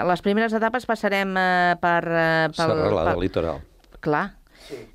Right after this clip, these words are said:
Speaker 1: Eh, si algú de Badalona que us estigui escoltant ara tingués interès a, a participar i estigués mínimament preparat,
Speaker 2: Sí.
Speaker 1: podria participar?
Speaker 2: Sí, i tant.
Speaker 3: Sí,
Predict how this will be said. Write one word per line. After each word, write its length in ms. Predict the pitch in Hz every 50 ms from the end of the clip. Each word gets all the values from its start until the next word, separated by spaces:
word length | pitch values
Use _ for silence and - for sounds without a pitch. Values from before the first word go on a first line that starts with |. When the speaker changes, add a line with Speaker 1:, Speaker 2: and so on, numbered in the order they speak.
| - _ - -
Speaker 1:
Eh, 180 | 214 208 208 -
si 200 | - - - 247 240
algú 240 | 226 220 208 254 285
de 80 | 349
Badalona 640 | 330 330 294 277 254 233 233 226 214 202 185 180 175
que 320 | - - 180 180 175 175 170
us 160 | 170 175 170
estigui 300 | 180 170 - 220 214 208
escoltant 480 | 220 214 - - 202 185 190 196 190 190
ara 320 | 185 180 175 170 165 160 160
tingués 380 | - 190 185 180 190 190 190
interès 480 | 220 226 208 202 196 190 190 185 180 185
a, 580 | 185 180 170 170 165 160 156 - - 165 165 165
a 60 | 165
participar 640 | - 165 165 160 - 156 - - 160 165 175 190 175
i 80 | 131
estigués 540 | - - - 147 127 120 131 147 143 - - _ -
mínimament 540 | 170 170 170 170 160 160 160 160 165 165 160
preparat, 460 | 165 160 156 - 175 185 196 220 247 _ _
Speaker 2:
Sí. 200 | - - - - - - _ - _ _ -
Speaker 1:
podria 280 | - 190 180 170 180 170
participar? 540 | 180 170 - 180 - 185 170 190 208 302 427 - - -
Speaker 2:
Sí, 160 | - - -
i 100 | - - _
tant. 160 | - - - - - - 78 _ _ _ _
Speaker 3:
Sí, 340 | - - 196 190 151 120